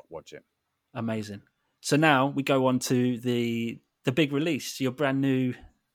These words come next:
Speaker 2: Toshiaki Toyoda box set. And, uh,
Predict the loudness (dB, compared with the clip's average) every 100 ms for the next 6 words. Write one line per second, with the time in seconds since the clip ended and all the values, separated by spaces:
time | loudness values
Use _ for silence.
0 | _ -4 0 0 0 -2 -2 0 0 0
1 | -2 -2 -6 -6 -10 -20 _ _ -6 -6
2 | -6 -4 -4 -6